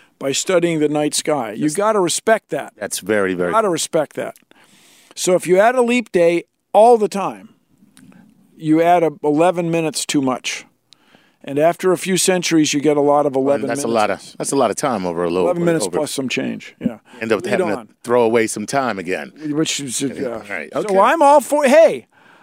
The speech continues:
Speaker 1: I'm all for having a big party at the end of the year and starting the party on the twenty-first to this guy's qu-, I think that's great.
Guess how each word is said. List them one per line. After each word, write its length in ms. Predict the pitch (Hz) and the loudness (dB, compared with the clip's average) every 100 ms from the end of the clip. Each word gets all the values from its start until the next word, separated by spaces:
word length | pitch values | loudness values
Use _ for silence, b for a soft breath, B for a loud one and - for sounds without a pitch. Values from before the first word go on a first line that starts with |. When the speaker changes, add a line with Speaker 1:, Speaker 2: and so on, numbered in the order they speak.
| b - | b -4
Speaker 1:
I'm 280 | 196 277 254 | 0 2 6
all 220 | 240 240 | 6 6
for 640 | - 202 165 147 165 190 _ _ _ _ _ _ _ _ | 4 4 4 4 0 -4 _ _ _ _ _ _ _ _
having 600 | - 185 196 190 190 190 - | -4 2 2 2 0 -2 -4
a 100 | 170 151 | -6 -6
big 380 | - 202 170 | 2 2 4
party 720 | - 214 254 214 147 139 170 165 _ _ _ - | 0 2 4 4 0 -2 -6 -12 _ _ _ -8
at 160 | 151 - | -8 0
the 160 | 165 | 0
end 120 | 185 | 2
of 60 | 170 | 2
the 80 | 151 | 2
year 560 | 175 247 160 135 185 196 | 0 0 0 0 -6 -6
and 140 | 160 | -6
starting 420 | - 180 175 180 | -2 0 2 0
the 80 | 160 | -4
party 360 | - 170 165 156 | -2 0 0 0
on 140 | 151 | -2
the 80 | 139 | -4
twenty-first 800 | - 156 151 - 185 185 160 - | -4 -4 -4 0 0 0 -4 -6
to 120 | 143 | -4
this 180 | 147 - | -4 -2
guy's 280 | 143 127 - | -2 -2 -2
qu-, 120 | 160 | -2
I 120 | 156 | -2
think 180 | 190 165 | -2 -2
that's 120 | 131 | -2
great. 320 | 156 185 202 | -2 -2 -2